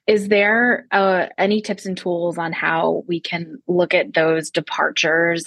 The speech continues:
as, um, you know, more of a human experience, more of a, um, you know, not all bad, not all turnover is bad turnover, and that someone is making the right decision for themselves?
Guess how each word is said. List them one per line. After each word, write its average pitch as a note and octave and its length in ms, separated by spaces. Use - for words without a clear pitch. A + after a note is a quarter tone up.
as, E3 640
um, - 600
you B3 60
know, F3+ 100
more A3 300
of G#3 80
a G3 80
human A3+ 520
experience, F3+ 1000
more F3 320
of E3+ 240
a, D#3 500
um, C#3 580
you E3+ 80
know, D#3 100
not F3 220
all F3 160
bad, E3 300
not F3+ 220
all E3+ 100
turnover E3+ 400
is D#3 120
bad D#3+ 280
turnover, - 680
and D#3+ 260
that D3 240
someone F3 280
is D#3+ 120
making E3 300
the D#3 100
right D#3 200
decision D#3 360
for D3 140
themselves? - 580